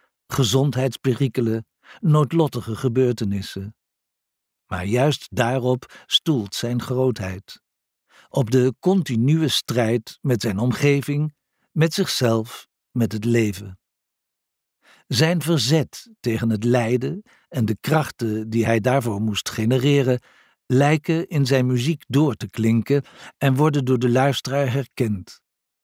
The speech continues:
Beethovens spirituele boodschap verklaart mede zijn universele verstaanbaarheid. Universeel, maar toch wordt zijn muziek door de tijd heen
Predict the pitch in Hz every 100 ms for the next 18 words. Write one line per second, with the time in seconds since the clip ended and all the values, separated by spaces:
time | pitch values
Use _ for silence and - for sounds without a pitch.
0 | _ _ _ - 147 143 151 131 151 139
1 | - - 147 135 123 143 170 170 101 117
2 | 104 - 123 - _ _ _ - 123 160
3 | 151 127 135 139 110 92 90 - - 110
4 | 101 104 - 160 120 101 98 120 135 92
5 | 98 110 - - 131 135 104 98 95 98
6 | 95 - _ _ _ _ _ _ _ _
7 | _ _ _ _ _ _ 170 160 117 120
8 | 104 120 131 160 170 _ _ _ _ _
9 | _ _ 120 120 113 165 160 - - 135
10 | 123 120 113 110 131 170 - 135 127 117
11 | 113 - 151 143 - 135 113 131